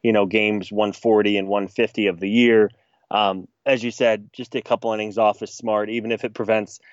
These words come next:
someone fouling a ball off their foot and being a little hobbled for a day or two, it's all worth it. Um, get those guys a breather and, and then get ready 'cause, um, while the Braves have built themselves a division lead, they have a, a pretty tough upcoming stretch, which we'll talk about, you know, Phillies and then the Nats again.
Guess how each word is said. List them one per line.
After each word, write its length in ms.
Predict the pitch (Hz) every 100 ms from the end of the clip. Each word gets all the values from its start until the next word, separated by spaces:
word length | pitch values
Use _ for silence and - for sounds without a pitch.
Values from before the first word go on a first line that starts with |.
| _
someone 260 | - 123 107
fouling 340 | - 113 110
a 40 | 92
ball 320 | 104 107 107
off 180 | 104 -
their 120 | 107
foot 300 | - 110 104
and 120 | 104
being 180 | 104 104
a 60 | 104
little 220 | 101 95
hobbled 360 | 104 104 98
for 120 | - 101
a 60 |
day 160 | 101 101
or 80 | 95
two, 220 | 107 98
it's 140 | 92
all 160 | 104 92
worth 240 | 98 95
it. 160 | 101 95 _ _ _ -
Um, 300 | 92 87 95
get 180 | 120 117
those 180 | 117 92
guys 220 | 113 101
a 60 | 101
breather 480 | 98 101 101 101
and, 160 | 98 95
and 180 | 98 104
then 140 | 101
get 160 | 101 107
ready 300 | 131 120 110
'cause, 320 | 117 98 - _ _ _ -
um, 480 | 92 95 92 95 - _ _ _
while 340 | 120 123 123
the 80 | 117
Braves 280 | 107 117 107
have 180 | 156 131
built 180 | 131 -
themselves 440 | 120 - 117 101
a 40 | 98
division 340 | 113 104 110
lead, 240 | 110 107
they 120 | 104 104
have 180 | 104
a, 80 | 101
a 100 | 98
pretty 280 | - 120 110
tough 300 | - 117 -
upcoming 400 | 107 - 107 98
stretch, 440 | - - 107 104 -
which 120 | -
we'll 100 | 101
talk 300 | - 101 -
about, 320 | 104 98 98
you 80 | 101
know, 100 | 95
Phillies 460 | - 107 104 95 113
and 60 |
then 80 | 101
the 60 | 95
Nats 300 | 101 101 -
again. 340 | 98 98 95